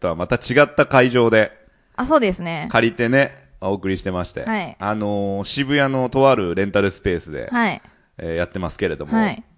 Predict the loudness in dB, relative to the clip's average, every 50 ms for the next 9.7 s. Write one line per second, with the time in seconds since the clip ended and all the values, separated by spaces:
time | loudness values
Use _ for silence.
0 | _ _ _ _ _ _ -8 -8 -6 -6 -8 -8 -4 -4 -2 -2 -2 -4 -8 -8
1 | _ -12 -14 -12 -10 -10 -12 -6 0 2 2 2 2 0 -4 -6 -10 -12 -12 -12
2 | -12 -12 -14 -16 -18 -12 -8 -6 -6 -4 -4 -4 -2 -2 0 0 -2 -4 -4 -6
3 | -4 -4 -4 -4 -6 -10 -14 -18 -18 -16 -12 -8 -6 -6 -6 -8 _ _ _ _
4 | _ _ _ _ _ _ _ _ -6 -2 2 4 4 4 4 4 2 0 -4 -4
5 | -6 -8 -6 -4 -4 -4 -2 -4 -6 -6 -6 -4 -4 -2 -2 -2 -4 -6 -4 -4
6 | -2 -2 -2 -4 -4 -6 -6 -6 -6 -6 -4 -4 -4 -4 -6 -8 -10 -12 -12 -12
7 | -12 -12 -12 -12 -12 -14 -14 -14 -12 -10 -10 -8 -8 -6 -6 -6 -6 -8 -8 -4
8 | -2 0 0 0 -2 -4 -8 -6 -4 -4 -4 -2 -2 -2 -2 -2 -2 -4 -4 -4
9 | -4 -4 -8 -10 -10 -10 -8 -6 -4 -4 -4 -4 -6 -10